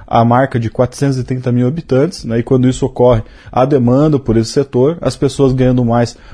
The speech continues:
procuram também, é, se qualificar, e tudo isso afeta de vo-, de forma direta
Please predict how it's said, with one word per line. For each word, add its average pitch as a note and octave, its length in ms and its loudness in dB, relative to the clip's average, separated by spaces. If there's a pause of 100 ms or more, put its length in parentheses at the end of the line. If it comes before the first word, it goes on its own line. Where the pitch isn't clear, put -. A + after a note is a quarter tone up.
procuram C#3 500 2
também, B2+ 440 2 (380)
é, A#2+ 360 4
se - 200 -4
qualificar, C3 760 0 (140)
e - 120 -8
tudo F3 260 2
isso E3 160 2
afeta C#3+ 540 0 (100)
de B2 280 -2
vo-, B2+ 300 0
de B2+ 120 -10
forma C3 320 0
direta C#3 640 2